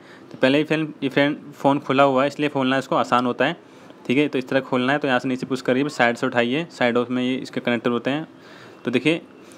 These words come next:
यहाँ पे कनेक्टर लगे हुए हैं, यहाँ पे डिस्प्ले का है, टच के पत्ता है, यहाँ पे बैटरी कनेक्टर लगा हुआ है, इसको निकाल लेता हूँ, ठीक है?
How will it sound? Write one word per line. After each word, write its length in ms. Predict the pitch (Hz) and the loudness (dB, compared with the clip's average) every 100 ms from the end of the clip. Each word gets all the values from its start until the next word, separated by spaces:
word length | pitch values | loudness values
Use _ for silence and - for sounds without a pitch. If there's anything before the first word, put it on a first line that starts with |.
| - 123 | -8 0
यहाँ 140 | 120 | 2
पे 100 | 131 | 2
कनेक्टर 240 | 131 123 135 | -2 -2 0
लगे 160 | 127 | 0
हुए 80 | 131 | 0
हैं, 40 | |
यहाँ 140 | 131 131 | 0 -2
पे 60 | |
डिस्प्ले 320 | 131 127 131 131 | -4 -4 -2 2
का 100 | 127 | 2
है, 140 | 127 - - 135 | 0 -6 -18 -2
टच 140 | - - | -2 0
के 100 | 127 | 0
पत्ता 280 | 120 - 120 | 0 0 0
है, 140 | 127 | 2
यहाँ 140 | 123 | 0
पे 120 | 120 123 | -2 0
बैटरी 240 | 120 113 | 0 0
कनेक्टर 180 | 123 120 | -2 0
लगा 120 | 117 | 0
हुआ 140 | 117 | 0
है, 100 | 151 156 | -2 -6
इसको 140 | - | -4
निकाल 220 | 120 117 | 0 2
लेता 240 | 117 120 143 | 2 0 -2
हूँ, 100 | 180 - - - - - - - - - - - - | -4 -10 -20 -20 -20 -20 -20 -20 -20 -20 -20 -18 -2
ठीक 120 | 131 | 0
है? 120 | 165 | 0